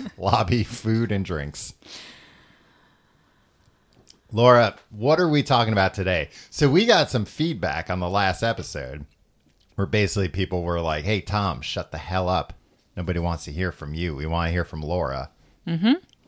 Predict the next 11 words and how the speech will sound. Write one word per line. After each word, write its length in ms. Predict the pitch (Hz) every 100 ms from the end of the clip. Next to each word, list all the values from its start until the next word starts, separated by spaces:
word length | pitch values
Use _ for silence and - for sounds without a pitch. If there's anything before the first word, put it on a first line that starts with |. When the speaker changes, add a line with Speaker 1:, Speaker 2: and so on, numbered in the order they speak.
| -
Speaker 2:
We 120 | 90
wanna 260 | 87 87 82
hear 460 | 90 80 78 80 -
her 240 | 87 117
tell 220 | 113 73 64
the 80 | 67
Speaker 1:
I 60 | 107
Speaker 2:
stories, 60 |
Speaker 1:
think 160 | - -
that's, 140 | 247
Speaker 2:
not 200 | 95 85